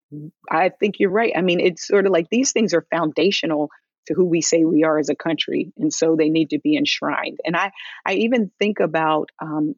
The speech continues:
why, a-, again, it's so great to see the number of women who have come to Congress. I mean,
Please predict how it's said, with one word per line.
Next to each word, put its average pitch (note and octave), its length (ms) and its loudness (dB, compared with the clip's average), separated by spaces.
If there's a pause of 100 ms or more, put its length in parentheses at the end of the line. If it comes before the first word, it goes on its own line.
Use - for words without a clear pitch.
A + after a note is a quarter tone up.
why, D#3 640 0
a-, C#3+ 140 -6 (240)
again, E3 360 0
it's - 280 -4
so D#3+ 220 4
great E3+ 420 0
to D#3 100 -2
see E3 280 2
the D3 120 -2
number D3+ 320 0
of C#3+ 120 -2
women D#3 460 2
who D3 140 -4
have D3 160 -6
come D#3+ 200 -2
to - 80 -4
Congress. F#3+ 600 -2 (400)
I D#3+ 40 -4
mean, E3 220 0